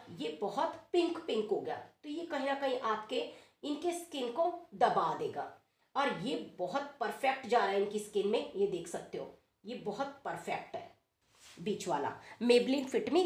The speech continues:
तीन सौ दस, ये बहुत perfect है इनके लिए। तो मैं आपको इनकी skin पे यही लगा के दिखाती हूँ। और skin care का वीडियो अगर आपने नहीं देखा है तो skin care का वीडियो मैंने upload कर दिया है,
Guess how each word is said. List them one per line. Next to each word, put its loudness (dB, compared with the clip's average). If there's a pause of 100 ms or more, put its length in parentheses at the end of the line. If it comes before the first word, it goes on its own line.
(160)
तीन 6
सौ 0
दस, 0
ये 6
बहुत 4
perfect 0
है 0
इनके -4
लिए। -4 (240)
तो -2
मैं 0
आपको 2
इनकी 4
skin 0
पे 2 (260)
यही 2
लगा 4 (120)
के 2
दिखाती 0
हूँ। 0 (2250)
और 10
skin 4
care 6
का 4
वीडियो 6
अगर 4
आपने 6
नहीं 2
देखा 6
है 6
तो 2
skin -6
care 0
का 0
वीडियो 4
मैंने 6
upload 4
कर 6
दिया 4
है, 4